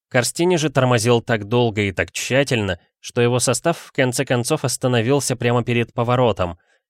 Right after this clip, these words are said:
Из трубы локомотива продолжал бить дым, но паровоз двигался лишь неуверенными рывками, крайне медленно.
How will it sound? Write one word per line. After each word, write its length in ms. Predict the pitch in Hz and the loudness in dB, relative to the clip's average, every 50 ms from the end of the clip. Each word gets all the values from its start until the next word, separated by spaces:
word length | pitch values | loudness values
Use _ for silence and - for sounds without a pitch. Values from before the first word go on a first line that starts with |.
| _ | _
Из 140 | - 92 - | -6 -6 -4
трубы 300 | - 107 107 98 117 117 | -2 -2 0 2 2 4
локомотива 600 | 110 107 101 - 107 107 101 101 - 123 117 107 | 4 2 2 0 0 -2 -2 -2 -2 0 0 0
продолжал 640 | 98 110 107 98 104 104 104 92 98 107 107 104 98 | 0 0 0 2 2 2 2 2 2 2 2 2 0
бить 420 | 92 87 87 104 98 90 87 90 98 | -2 -6 -6 -6 -6 -6 -8 -8 -2
дым, 340 | 113 117 123 127 127 123 - _ _ _ _ _ _ _ _ | 0 0 0 0 -2 -4 -8 _ _ _ _ _ _ _ _
но 120 | - 107 104 | -4 -4 -2
паровоз 380 | - 135 135 135 147 147 123 | 2 2 2 2 2 2 0
двигался 500 | 117 127 135 143 135 139 135 127 - 139 | 0 -2 -4 2 4 4 2 4 2 -2
лишь 220 | 127 131 127 - - | -2 0 -2 -2 0
неуверенными 600 | 127 123 120 120 131 127 127 131 131 127 127 127 | 0 0 2 2 2 2 2 0 0 2 2 2
рывками, 640 | 123 120 117 - - - 143 147 151 139 117 95 87 | 2 0 -2 -4 -6 -2 0 2 2 2 2 0 -2
крайне 440 | - - 95 98 95 95 101 101 | -4 -2 0 2 2 2 0 -2
медленно. 640 | 101 104 113 123 120 101 101 101 95 90 90 85 | -2 0 0 0 -2 -2 -2 -4 -2 -2 -4 -6